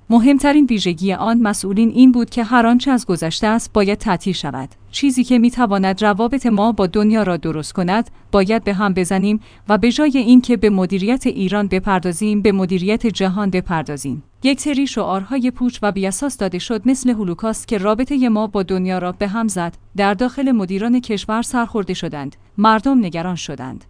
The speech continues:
منابع عظیم نفتی که مخصوصاً در این دوره به دلیل افزایش قیمت نفت به دست آمد، به جای اینکه تبدیل به حرکت توسعه کشور شود،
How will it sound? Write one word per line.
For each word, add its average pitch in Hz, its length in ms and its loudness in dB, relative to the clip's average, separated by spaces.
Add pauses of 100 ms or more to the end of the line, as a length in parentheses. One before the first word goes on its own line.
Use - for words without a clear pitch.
منابع 240 400 4
عظیم 202 500 -2
نفتی 190 260 -4
که 220 120 -4
مخصوصاً 196 520 0
در 233 180 2
این 247 140 4
دوره 254 240 2
به 226 140 -2
دلیل 226 420 0
افزایش 208 540 -2
قیمت 208 420 -2
نفت 170 380 -4
به 180 100 -2
دست 160 300 -6
آمد، 202 420 -2 (100)
به 247 140 2
جای 277 240 -2
اینکه 240 360 2
تبدیل 220 400 -2
به 220 120 -4
حرکت 240 440 0
توسعه 226 520 -4
کشور 185 380 -4
شود، 180 380 -4